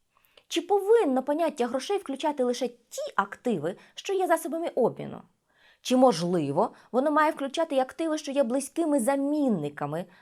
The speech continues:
засобів обміну? Саме тому існують широкі та вузькі поняття грошей або грошових агрегатів. Найвужчий грошовий агрегат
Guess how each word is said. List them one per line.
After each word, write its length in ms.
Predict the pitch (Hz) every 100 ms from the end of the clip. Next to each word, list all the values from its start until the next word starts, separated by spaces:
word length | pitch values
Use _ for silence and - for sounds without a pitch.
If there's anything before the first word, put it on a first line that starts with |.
| -
засобів 460 | 240 320 294 320
обміну? 380 | 247 160 139 - - _ _ _ _ _ _ _
Саме 320 | - 208 185
тому 520 | 175 180 175 220 269 -
існують 500 | 190 185 233 202 - _
широкі 680 | - - 220 247 494 523 -
та 360 | 240 - 294 427 - -
вузькі 640 | 220 370 - - - 185 175 _ -
поняття 400 | 440 302 233 240
грошей 460 | 262 285 - 381 480 -
або 400 | 180 175 285 392 - _
грошових 880 | 180 185 277 294 - 208 185 302 - -
агрегатів. 1080 | 220 262 202 226 220 170 156 151 156 - _ _ _
Найвужчий 920 | 214 240 190 143 196 339 - - 196
грошовий 440 | 175 214 208 247 208
агрегат 480 | 180 262 247 165